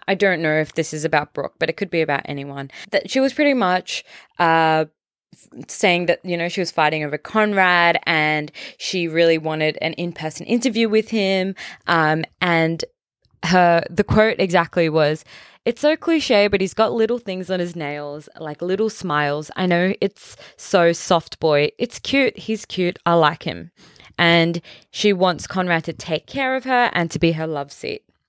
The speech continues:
On November the tenth, which is about two weeks after this, Abby and Conrad were actually spotted in a Byron Bay bar making out. And that was,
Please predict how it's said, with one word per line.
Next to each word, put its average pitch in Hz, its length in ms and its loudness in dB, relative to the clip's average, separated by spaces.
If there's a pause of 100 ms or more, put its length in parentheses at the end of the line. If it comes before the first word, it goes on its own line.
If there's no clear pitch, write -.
(180)
On 208 160 2
November 240 380 2
the 208 80 -2
tenth, 190 440 0
which 180 160 -6
is 175 120 -4
about 160 320 2 (100)
two - 180 -2
weeks 180 300 -2
after 170 380 -4
this, - 420 -8
Abby 269 300 2
and 262 100 0
Conrad 220 400 0
were 196 160 0
actually 180 800 -2 (180)
spotted 185 600 0 (100)
in 185 340 0
a 185 80 -2
Byron 190 460 2
Bay 180 200 2
bar 165 600 0 (140)
making 175 440 -2
out. 147 320 0 (340)
And 175 260 2
that 160 140 0
was, 160 320 -4